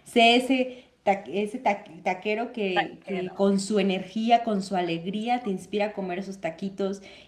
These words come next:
Speaker 1: y, pues, te van a bendecir también tu estómago, ¿no? <laughs>
Speaker 2: Así es. Eh,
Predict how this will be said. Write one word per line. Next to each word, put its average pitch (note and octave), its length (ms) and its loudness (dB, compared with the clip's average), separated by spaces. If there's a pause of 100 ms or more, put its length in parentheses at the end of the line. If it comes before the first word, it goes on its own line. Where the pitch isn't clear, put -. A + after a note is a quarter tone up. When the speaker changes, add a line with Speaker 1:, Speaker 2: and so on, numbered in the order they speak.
Speaker 1:
y, F#3 120 -2
pues, F#3+ 200 2
te G3 120 0
van F#3 180 2
a G3+ 80 2
bendecir E3+ 480 0
también G3+ 240 0
tu G3+ 80 -2
estómago, E3+ 460 -6
¿no? - 160 -8 (500)
<laughs> - 600 -8 (1040)
Speaker 2:
Así F#3+ 380 -10
es. F#3 580 -4
Eh, B2+ 220 -6